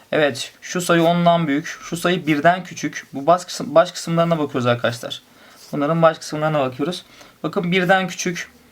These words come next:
İşte bu üç virgül dört, bakın, e, birden büyük, ondan da küçük olduğu için cevap Adana olur. Evet, dört üze-, dört üzeri altı ile bir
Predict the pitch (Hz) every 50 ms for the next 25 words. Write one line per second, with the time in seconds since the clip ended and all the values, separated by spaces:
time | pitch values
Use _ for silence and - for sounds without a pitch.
0 | _ _ _ _ - 170 - - 165 156 160 170 208 214 208 - - 170 165 156
1 | 156 151 147 170 180 175 156 151 147 - 196 202 220 - - 147 147 139 151 175
2 | 170 170 175 170 160 151 156 180 202 - 185 175 170 160 156 156 147 143 - -
3 | - 165 170 156 139 147 160 165 160 156 156 156 - 135 143 139 127 110 107 -
4 | - - _ _ _ - - - - - - - - _ - - 180 190 165 196
5 | 202 202 190 196 190 190 190 - - - - - - - 175 190 175 175 180 170
6 | 180 180 180 175 180 175 170 196 180 160 160 156 175